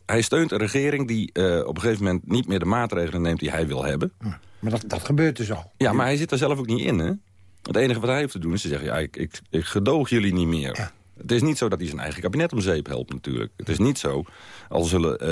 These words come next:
Speaker 1: heel veel Henks, eh, Henken en Ingrids dat denken, dat hij in het kabinet zit. Als je kijkt bij, eh, bij enquêtes, dan wordt hij ook stevast als minister genoemd door een groot deel van zijn achterban.
Speaker 2: Ja.
Speaker 1: Ja, dat is hij natuurlijk niet. Maar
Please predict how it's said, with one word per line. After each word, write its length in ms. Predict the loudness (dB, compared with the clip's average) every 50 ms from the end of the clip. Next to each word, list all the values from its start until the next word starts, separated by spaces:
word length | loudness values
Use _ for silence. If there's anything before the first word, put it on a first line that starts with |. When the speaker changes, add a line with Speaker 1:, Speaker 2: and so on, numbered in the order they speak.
| 2 2
Speaker 1:
heel 200 | 2 2 2 2
veel 140 | 0 0
Henks, 300 | 2 2 2 0 0 -4 -6 -2
eh, 180 | -2 0 2 2
Henken 320 | 2 2 2 2 0 0
en 100 | 0 0
Ingrids 380 | 0 0 0 2 2 0 -2 -2
dat 180 | -4 -4 -2 0
denken, 320 | 2 2 2 0 -2 -4
dat 160 | -6 -4 -2
hij 200 | 0 0 2 2
in 80 | 2 0
het 120 | -2 0
kabinet 400 | 0 -2 -2 0 0 0 0 -2
zit. 300 | -2 -2 -2 -2 -4 -8 -12 -8
Als 120 | -8 -6 -6
je 60 | -6
kijkt 300 | -2 -2 0 0 -2 -2
bij, 260 | -2 -2 -2 -2 -2
eh, 500 | -4 -2 -2 -2 -2 -2 -2 -4 -6 -8 -6 -4
bij 160 | -2 -2 -2
enquêtes, 640 | -2 -4 0 2 2 2 2 0 -4 -8 -10 -12 -16 -20 -20 -20 -20 -20 -20 -12 -6
dan 100 | -2 0
wordt 160 | 0 2 2 0
hij 80 | 0
ook 200 | -2 -4 -6 -8
stevast 460 | -4 0 2 2 2 2 0 -2 -2
als 120 | -2 -2 2
minister 420 | 2 4 4 2 2 0 -4 -6
genoemd 280 | -4 -4 -4 -4 -4 -2
door 120 | -2 -2
een 80 | -2 0
groot 220 | 2 2 2 2
deel 160 | 0 -2 -2
van 120 | -2 -2 -2
zijn 180 | 0 0 0
achterban. 460 | -2 -4 -4 -2 0 0 2 2 0 0
Speaker 2:
Ja. 60 | -2
Speaker 1:
Ja, 120 | -4 -4 -4
dat 120 | -4 -6
is 100 | -6 -8
hij 100 | -8 -8
natuurlijk 320 | -8 -4 -4 -2 2 2
niet. 180 | 4 2 2 0 -6 -18 -18 -16 -16 -14 -14 -8 0
Maar 240 | 2 2 2 2